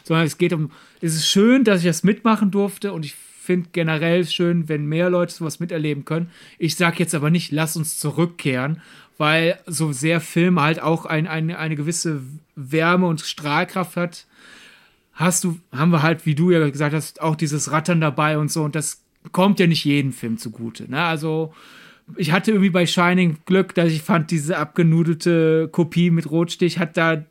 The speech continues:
das sind ihn noch beklommener gemacht, aber an sich ist es auch schön, dass wir durch digitale, äh, Methoden mittlerweile auch so einen Qualitätsmindeststandard haben, der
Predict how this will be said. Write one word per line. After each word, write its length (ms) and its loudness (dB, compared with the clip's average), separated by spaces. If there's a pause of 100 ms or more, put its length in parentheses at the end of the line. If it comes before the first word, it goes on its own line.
(140)
das 140 -8
sind 80 -6
ihn 120 2
noch 160 2
beklommener 600 -2
gemacht, 360 -6
aber 140 -8
an 100 -4
sich 220 -4
ist 100 -12
es 140 -14
auch 320 -4
schön, 580 -2 (380)
dass 180 -8
wir 80 -2
durch 280 -2
digitale, 1080 -4 (180)
äh, 460 -10 (160)
Methoden 520 -4
mittlerweile 400 -4
auch 80 -8
so 140 -8
einen 220 -10 (300)
Qualitätsmindeststandard 1400 -2
haben, 340 0
der 400 0